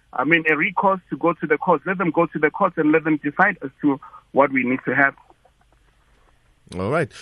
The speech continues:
Speaker 2: Well, Thulaganyo, thank you so, so much, uh, for your time, uh, this evening,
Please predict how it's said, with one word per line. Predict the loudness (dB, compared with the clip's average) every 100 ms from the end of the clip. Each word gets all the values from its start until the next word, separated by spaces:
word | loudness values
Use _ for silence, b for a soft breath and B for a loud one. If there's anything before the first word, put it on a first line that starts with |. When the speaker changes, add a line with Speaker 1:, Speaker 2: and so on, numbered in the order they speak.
| B B
Speaker 2:
Well, | -2 0 0
Thulaganyo, | -2 -2 0 2 0
thank | 2 2 4
you | 2
so, | 4 4
so | 4 4
much, | 6 4 6
uh, | 6 8 6 6
for | 8 8
your | 8
time, | 4 4 4 2 2
uh, | 2
this | 2 -2 -2
evening, | 0 2 0